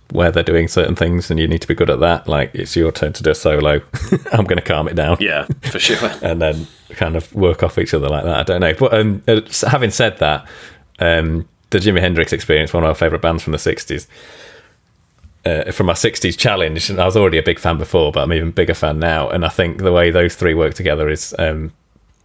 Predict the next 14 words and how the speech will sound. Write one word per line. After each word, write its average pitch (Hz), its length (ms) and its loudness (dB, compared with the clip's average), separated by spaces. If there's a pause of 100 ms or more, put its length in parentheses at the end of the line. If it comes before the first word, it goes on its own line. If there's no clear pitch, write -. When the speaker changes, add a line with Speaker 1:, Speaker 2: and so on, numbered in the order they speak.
(380)
Speaker 1:
just - 180 0
fantastic. 82 640 -2
And 90 100 0
Mitch 95 200 0
Mitchell 92 300 0
is 87 180 0
quite 101 320 0
a, 101 80 2
he's 101 160 -2
a 95 40 0
really, 104 240 2
really 104 180 4
busy 113 280 0
drummer. 120 340 2